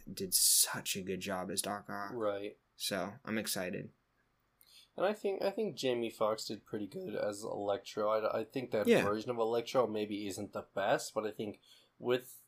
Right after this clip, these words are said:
Speaker 2: the material that he was given, it was pretty good. It was a
Speaker 1: Yeah.
Speaker 2: good performance.
Speaker 1: Really good, yeah. And he, when he's coming back, he, he won't have the,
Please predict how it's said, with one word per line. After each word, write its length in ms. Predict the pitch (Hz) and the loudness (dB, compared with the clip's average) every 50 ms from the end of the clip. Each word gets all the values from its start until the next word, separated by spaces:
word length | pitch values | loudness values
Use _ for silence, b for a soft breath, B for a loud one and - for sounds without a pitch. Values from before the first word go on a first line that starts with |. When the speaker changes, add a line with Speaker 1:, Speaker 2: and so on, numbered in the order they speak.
| _ _ _ _ _ _ _ | _ _ _ _ _ _ _
Speaker 2:
the 160 | - 117 117 110 | -8 -2 0 2
material 600 | 113 107 - - - - 117 113 110 107 107 104 | 2 0 0 -2 -6 -4 0 2 2 2 2 0
that 140 | 107 98 | -2 -4
he 80 | 92 98 | -2 -4
was 180 | 95 90 85 - - - | -6 -6 -6 -8 -10 -4
given, 500 | 107 104 98 90 92 87 85 82 78 - _ _ _ _ _ _ _ _ _ | -2 -2 -2 -2 -4 -8 -8 -10 -14 -18 _ _ _ _ _ _ _ _ _
it 80 | - - | -10 -8
was 160 | 98 90 - | -8 -8 -8
pretty 220 | - - - - _ - | -10 -14 -16 -16 _ -20
good. 100 | - - - - - - - - - | -20 -20 -20 -20 -14 -14 -14 -6 2
It 0 | |
was 0 | |
a 40 | 156 | 6
Speaker 1:
Yeah. 280 | 180 180 123 90 80 - | 6 6 6 6 2 0
Speaker 2:
good 120 | - - | -6 -8
performance. 800 | - - - - 92 87 82 - - - - - - - - - _ _ _ - | -12 -14 -10 -8 -8 -8 -8 -10 -14 -16 -14 -14 -14 -14 -14 -18 _ _ _ -2
Speaker 1:
Really 260 | 120 113 107 98 90 | -2 0 0 0 -2
good, 340 | 92 92 90 90 92 95 - _ 120 | -4 -6 -6 -8 -8 -12 -16 _ -12
yeah. 340 | 101 95 98 95 95 98 120 - _ _ _ _ _ _ _ _ _ _ _ _ _ - | -10 -10 -8 -8 -8 -10 -12 -16 _ _ _ _ _ _ _ _ _ _ _ _ _ -2
And 180 | 113 120 117 113 | 0 0 0 0
he, 200 | - - 143 139 127 120 120 - - - _ - | 2 4 6 6 6 4 2 -2 -6 -10 _ -20
when 240 | - - - 117 120 | -14 -8 -4 -2 2
he's 120 | 123 120 - | 2 2 4
coming 220 | 143 127 107 95 | 4 2 2 2
back, 240 | 104 107 104 - - | 2 0 0 0 -2
he, 220 | - 110 110 110 110 | -2 -2 -2 -2 -4
he 120 | 110 110 107 | -4 -4 -2
won't 220 | 110 107 98 - | -2 -2 -2 -4
have 360 | - - - 98 98 92 101 101 | -4 -4 -4 -4 -4 -4 -6 -6
the, 380 | 104 95 95 95 98 101 - | -6 -4 -4 -4 -6 -8 -10